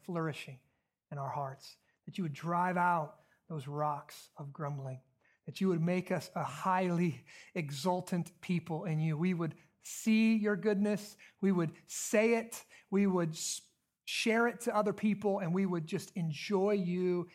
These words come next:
and enjoy your gifts to us in the midst of it, all because of the work that Jesus Christ has done on our behalf on the cross. Father, we thank you for the work you're doing here, the work you're doing in Moline. We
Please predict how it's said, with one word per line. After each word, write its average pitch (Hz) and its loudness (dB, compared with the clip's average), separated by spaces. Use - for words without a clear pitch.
and 165 -8
enjoy 180 -2
your 190 0
gifts - -6
to 165 -6
us 156 -4
in 151 -6
the 143 -4
midst 147 -8
of 151 -12
it, 143 -12
all 208 -2
because 202 -8
of 170 -10
the 170 -8
work 165 -6
that 156 -12
Jesus 165 -10
Christ 147 -8
has 139 -16
done 151 -6
on 139 -6
our 139 -8
behalf 131 -10
on 139 -12
the 131 -14
cross. - -16
Father, 160 -4
we 160 -2
thank 170 -6
you 170 -2
for 170 -14
the 151 -6
work 160 -8
you're 151 -12
doing 151 -6
here, 175 -4
the 160 -8
work 156 -8
you're 151 -10
doing 160 -4
in 143 -4
Moline. 160 -4
We - -20